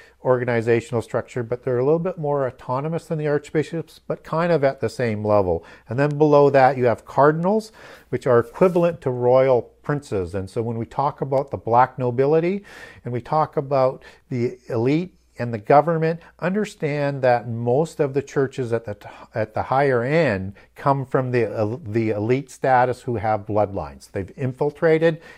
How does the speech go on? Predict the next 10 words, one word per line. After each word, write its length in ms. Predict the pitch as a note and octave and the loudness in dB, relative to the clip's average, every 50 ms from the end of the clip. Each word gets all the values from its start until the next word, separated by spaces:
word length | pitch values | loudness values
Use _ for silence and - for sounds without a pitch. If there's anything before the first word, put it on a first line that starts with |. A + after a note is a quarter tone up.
| _ _ | _ _
and 160 | - C3 B2 | -8 -4 -2
they've 160 | B2+ B2 A2+ A#2 | -2 -2 2 4
gotten 320 | C3+ B2 B2 B2+ B2+ A2+ | 6 6 6 4 0 -6
control. 500 | - - A#2 G#2+ - - C3 A2 F#2+ E2+ | -6 -6 -6 -4 -2 0 2 2 2 0
So 160 | - - A#2+ | -2 -6 -6
just 220 | A#2+ F3 G#3+ - - | -6 -6 -8 -6 -4
be 140 | C#4 B3+ | 0 2
aware 440 | A3+ D#3+ B2+ A#2 A2+ G#2+ A2+ A2+ A2+ G#2+ | 4 4 4 4 4 4 6 6 4 4
of 100 | F#2+ F#2+ | 2 2
that. 300 | G2 F2+ F2 E2 D2 - | 2 2 2 2 0 -4